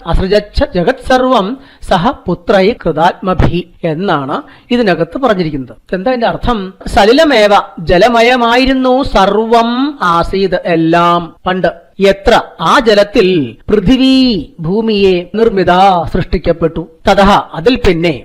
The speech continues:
സ വരാഹസ്തതോ ഭൂത്വ പ്രോജ്ജഹാര വസുന്ധരാം, വരാഹ, വരാഹമൂർത്തിയായിട്ടുള്ള ബ്രഹ്മാവ്, ബ്രഹ്മാവ് വരാഹരൂപം പൂണ്ടിട്ട് വസുന്ധരാം പ്രോജ്ജഹാര,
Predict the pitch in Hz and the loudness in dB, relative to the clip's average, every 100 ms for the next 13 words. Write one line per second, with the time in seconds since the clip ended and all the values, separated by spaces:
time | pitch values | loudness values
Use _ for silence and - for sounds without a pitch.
0 | - - 254 185 175 202 247 302 - 262 | -8 -2 0 0 2 2 2 0 2 0
1 | 240 247 190 233 233 220 214 190 190 185 | 4 4 4 0 0 0 4 2 0 -2
2 | 190 151 220 175 180 185 262 185 208 180 | -2 2 2 2 0 -2 -2 -4 -6 -6
3 | 175 175 165 175 _ 170 185 196 233 285 | -2 -2 -4 -8 _ 0 2 4 4 4
4 | 226 233 190 - 170 170 185 185 202 196 | 4 2 2 -2 -4 2 2 4 2 0
5 | 185 - 196 190 190 185 196 240 214 160 | -2 -2 2 2 2 0 -2 -2 -2 -2
6 | 170 165 220 180 151 135 - _ 165 151 | -2 0 -4 -2 -4 -8 -14 _ -6 -4
7 | 175 185 190 220 156 165 202 208 196 190 | 0 0 0 -2 0 2 2 2 2 0
8 | 185 - 269 233 - 175 - - 180 - | -2 0 0 0 -2 -4 -6 -4 0 2
9 | 311 247 233 220 214 269 320 - 214 185 | 2 4 4 4 2 0 -2 -6 0 0
10 | 208 262 208 196 180 | 2 2 2 2 0